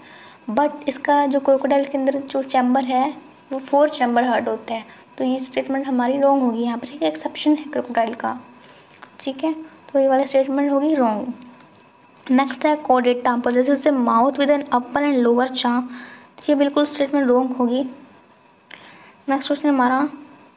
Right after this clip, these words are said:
chondrichitis के अंदर क्या होता है? Possesses cartilaginous endoskeleton होता है, ये statement ठीक है। Next question हमारा D,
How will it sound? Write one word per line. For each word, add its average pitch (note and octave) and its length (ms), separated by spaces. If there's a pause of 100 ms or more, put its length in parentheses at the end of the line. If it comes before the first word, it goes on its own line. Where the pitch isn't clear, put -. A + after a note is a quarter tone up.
(420)
chondrichitis C4+ 960
के C#4+ 100
अंदर C4+ 140
क्या C#4 180
होता C4 260
है? C4 180
Possesses B3+ 400
cartilaginous B3+ 800
endoskeleton B3 680
होता B3 280
है, C4 220 (400)
ये C#4 60
statement C#4 540
ठीक C4+ 280
है। B3 220 (1600)
Next B3+ 380
question C#4+ 220
हमारा C#4 360
D, B3+ 460